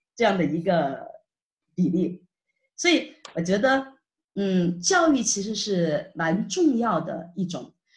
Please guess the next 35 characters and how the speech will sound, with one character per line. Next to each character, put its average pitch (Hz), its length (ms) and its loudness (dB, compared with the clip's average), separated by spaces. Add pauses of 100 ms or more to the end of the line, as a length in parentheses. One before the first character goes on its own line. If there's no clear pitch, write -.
(120)
但 339 140 4
是 349 100 2
对 339 100 2
我 214 160 4
自 185 160 -2
己 175 120 0
而 156 200 2
言， 135 300 -2 (240)
我 208 140 0
可 160 320 -4
能 143 200 -2
是 175 520 0
一 196 160 -2
种 151 260 -2
比 - 100 -20
较， 160 460 0 (1400)
除 262 160 0
了 311 80 8
谨 190 240 4
慎 233 200 2
稳 175 120 2
妥 - 140 -2
之 180 140 0
外， 180 120 4
其 175 140 -2
实 214 120 -4
我 190 120 0
还 175 140 -4
是 190 120 -6
希 220 200 -2
望 196 360 0 (420)
有 165 160 2
一 202 100 0
种， 156 380 -2 (440)
嗯， 139 640 -6